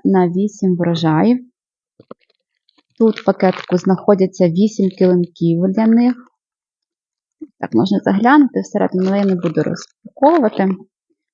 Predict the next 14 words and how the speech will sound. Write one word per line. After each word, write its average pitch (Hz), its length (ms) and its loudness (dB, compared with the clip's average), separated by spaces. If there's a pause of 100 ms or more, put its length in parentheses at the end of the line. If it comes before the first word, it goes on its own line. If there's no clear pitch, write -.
повірте 175 440 2
мені. 165 340 2 (920)
Також 226 440 0 (140)
є, 196 400 0 (1700)
е, 190 220 4
чотири 233 400 2
лоточка 190 720 0
з 240 100 -18
кришечкою. 233 840 0 (400)
Тут 220 160 4
вся 196 280 0
інструкція, 214 840 0
наліпки, 214 600 0
щоб 208 180 -6